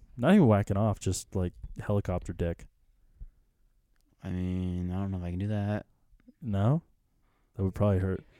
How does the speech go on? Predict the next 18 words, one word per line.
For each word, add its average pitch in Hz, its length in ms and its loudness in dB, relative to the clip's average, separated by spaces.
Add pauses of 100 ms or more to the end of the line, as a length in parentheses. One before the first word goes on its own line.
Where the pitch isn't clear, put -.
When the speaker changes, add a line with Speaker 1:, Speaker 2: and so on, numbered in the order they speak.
(240)
Speaker 2:
No, 139 240 6
I'm 101 180 0
talking 101 440 -2
the 104 100 0
tennis 131 460 4
game. 107 280 2
I 117 60 6
don't 135 160 6
know 135 80 6
if 113 80 2
I 104 140 -2
could 98 160 -4
fucking 98 500 -2
Speaker 1:
The 120 120 4
tennis? 147 840 2
Speaker 2:
Yeah, 113 120 -4
tiny 104 240 -4
penis. 104 300 -6